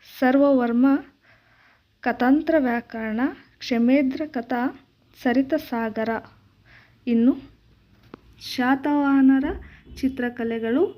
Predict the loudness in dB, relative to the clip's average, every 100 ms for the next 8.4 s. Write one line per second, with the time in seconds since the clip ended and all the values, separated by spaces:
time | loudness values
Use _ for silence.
0 | _ _ -6 -4 -4 -6 -6 -6 -8 -10
1 | _ _ -6 -2 -2 -6 -12 -12 -14 -14
2 | -18 -20 _ -20 -20 _ _ _ -2 0
3 | 0 -2 -2 -4 -8 _ _ -6 -6 -4
4 | -2 -2 -4 -12 _ -8 -6 -2 -2 -4
5 | _ _ _ _ _ _ _ _ _ _
6 | _ _ -2 2 2 2 0 -2 -4 -4
7 | -2 -2 -2 -4 -6 _ -4 -2 -2 -2
8 | -6 -4 -4 -4